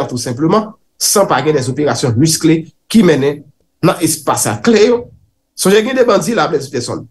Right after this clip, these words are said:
Nou pa swete yo mouri nan echanj de tir.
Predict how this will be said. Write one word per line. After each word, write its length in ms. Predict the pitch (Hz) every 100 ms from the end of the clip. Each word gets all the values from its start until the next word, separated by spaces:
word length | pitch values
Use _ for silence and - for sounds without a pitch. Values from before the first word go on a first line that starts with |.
| _ _
Nou 160 | - 160
pa 140 | -
swete 540 | - 160 160 180 180 - _ -
yo 160 | 170
mouri 240 | 165 165 156
nan 140 | 135
echanj 220 | 131 139 117
de 80 |
tir. 260 | 110 80